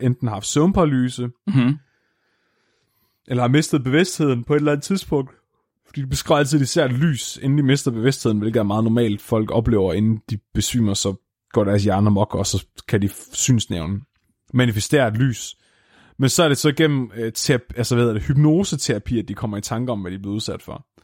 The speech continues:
Speaker 2: Okay.
Speaker 1: Ja, og det er også, det er sjovt, fordi en af de ting, man kan se, øh, med nogle, hvad kan man sige, psykiske lidelser, det er for eksempel sådan noget som,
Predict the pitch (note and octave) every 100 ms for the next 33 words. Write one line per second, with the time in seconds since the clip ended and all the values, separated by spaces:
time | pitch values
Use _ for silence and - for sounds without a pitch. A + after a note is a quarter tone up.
0 | - - C#3 C3+ G2 G2 _ _ _ -
1 | G2 - _ - A#2 C#3+ C#3+ D#3 - C3+
2 | - F#3 D#3 - C3+ C3 - _ _ _
3 | _ _ _ _ _ _ _ _ _ _
4 | - E3 C#3+ - F#3 D#3 A2+ A2 - D#3+
5 | C#3+ _ _ _ _ _ _ - G2+ G2+
6 | G2 G2 G2 F#2+ F#2+ F#2 G2+ - - A2+
7 | A2+ A#2 B2+ B2+ C3+ _ _ - - F#2+
8 | A2+ - E3+ E3+ - B2+ C#3+ E3+ - A2
9 | A2 A#2 - B2 E3+ D3 B2 C3+ C3+ C3+
10 | B2+ A2+ A2